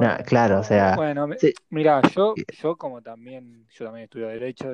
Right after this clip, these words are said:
Speaker 2: o sea, yo creo que hay ciertas materias que, pante-, para hacer eso, regalame la materia, regalame la materia, probame, decime, "Listo, pasaste, ya está", y listo.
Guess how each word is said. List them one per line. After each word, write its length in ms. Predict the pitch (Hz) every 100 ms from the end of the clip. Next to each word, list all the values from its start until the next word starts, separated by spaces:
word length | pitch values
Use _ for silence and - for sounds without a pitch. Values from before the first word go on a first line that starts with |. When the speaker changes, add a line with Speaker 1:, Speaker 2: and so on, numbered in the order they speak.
| 120
Speaker 2:
o 80 | 113
sea, 180 | - 110
yo 180 | 113 139
creo 280 | - 127
que 140 | 110 110
hay 140 | 117
ciertas 440 | - 135 127 123 107
materias 380 | 104 127 131 -
que, 200 | 110 _ _ _ _ _ _ -
pante-, 540 | - 131 123 113 113
para 180 | - 135
hacer 240 | 135 165 160
eso, 240 | 170 123
regalame 480 | - 113 117 131 127
la 100 | 110
materia, 480 | 110 117 113 110 113
regalame 360 | 123 131 147
la 80 | 135
materia, 420 | 127 131 139 117 -
probame, 680 | - 123 151 165 165 156 131
decime, 500 | - 117 113 135 127
"Listo, 360 | 123 147 - 127
pasaste, 680 | - - 143 147 - - 123
ya 160 | -
está", 400 | 117 _ 147 147 156 _ _ _ - -
y 100 | 147
listo. 340 | 170 175 _